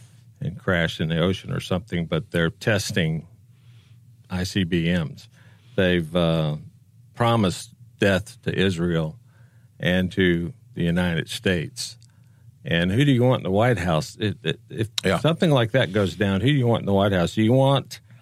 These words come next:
Speaker 1: someone from the party who gave them what was it?
Speaker 2: Hundred fifty billion in cash?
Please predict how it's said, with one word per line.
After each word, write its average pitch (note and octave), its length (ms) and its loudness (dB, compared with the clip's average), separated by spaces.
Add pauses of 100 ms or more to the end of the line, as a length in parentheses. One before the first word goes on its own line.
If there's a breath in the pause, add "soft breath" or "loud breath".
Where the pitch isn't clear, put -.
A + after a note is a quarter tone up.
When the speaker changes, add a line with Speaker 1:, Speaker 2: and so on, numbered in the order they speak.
(220 soft breath)
Speaker 1:
someone B2+ 440 2
from A#2 220 2
the G2 80 2
party A#2+ 560 2
who G#2 200 4
gave G#2+ 420 2
them G#2 500 2 (1600 soft breath)
what - 100 -2
was - 0 -
it? C#3 40 2
Speaker 2:
Hundred G#2 300 2
fifty C#3+ 240 2
billion B2 440 4
in F#2+ 200 0
cash? - 720 -4